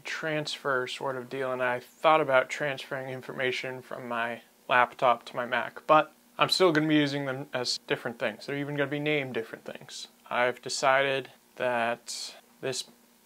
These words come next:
iMac will be called Iliad, Iliad the iMac. And I've got Merlin over there,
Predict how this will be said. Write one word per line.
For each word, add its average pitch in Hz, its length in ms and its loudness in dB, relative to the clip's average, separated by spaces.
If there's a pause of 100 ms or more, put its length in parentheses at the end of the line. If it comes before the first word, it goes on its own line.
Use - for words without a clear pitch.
(140)
iMac 139 640 2 (160)
will 135 140 -6
be 135 120 -6
called 139 440 -2 (100)
Iliad, 151 520 0 (340)
Iliad 156 480 -4
the 139 100 -8
iMac. 127 560 -8 (680)
And - 100 -8
I've 135 220 0
got 127 320 4
Merlin 147 640 4 (100)
over 131 240 -4
there, 127 380 2